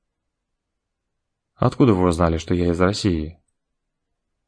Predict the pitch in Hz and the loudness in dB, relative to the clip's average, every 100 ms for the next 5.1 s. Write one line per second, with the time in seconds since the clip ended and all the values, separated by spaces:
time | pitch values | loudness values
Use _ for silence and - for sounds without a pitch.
0 | _ _ _ _ _ - 120 107 110 117 | _ _ _ _ _ -4 -2 0 2 2
1 | 117 170 143 - 123 135 95 90 _ _ | 2 2 2 2 2 0 -4 -8 _ _
2 | _ _ _ - 127 131 139 135 131 127 | _ _ _ -4 -2 0 0 2 2 2
3 | 135 143 98 - - 104 _ _ 117 113 | 2 2 2 -2 -8 -8 _ _ -2 0
4 | 123 117 117 113 107 120 131 104 90 82 | 0 0 0 0 0 -2 -4 -2 -2 -4